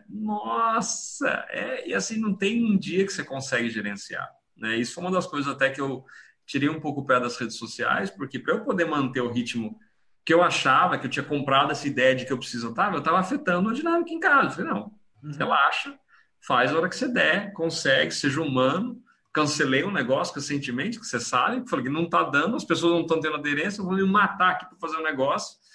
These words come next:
Speaker 1: vou prejudicar o pessoal em casa, vou afetar a vida de um monte de facilitador e palestrante, e, e tá tudo bem. E, e é engraçado isso, porque as pessoas, elas entendem,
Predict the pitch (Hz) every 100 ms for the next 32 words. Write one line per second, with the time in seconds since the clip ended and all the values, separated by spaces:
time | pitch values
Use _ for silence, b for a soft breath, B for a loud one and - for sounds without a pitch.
0 | B B 156 151 175 156 147 151 151 156
1 | 143 151 143 135 139 185 214 214 202 170
2 | 170 160 160 147 147 151 147 165 208 -
3 | 208 196 185 156 143 147 147 139 - 135
4 | 143 196 202 - _ _ _ _ _ _
5 | _ - 170 175 170 - 175 294 294 339
6 | 359 349 269 - _ _ - 143 147 143
7 | 139 131 - 151 190 233 214 - 185 127
8 | 269 143 117 - 135 135 160 185 - 185
9 | 190 208 196 - 160 196 196 -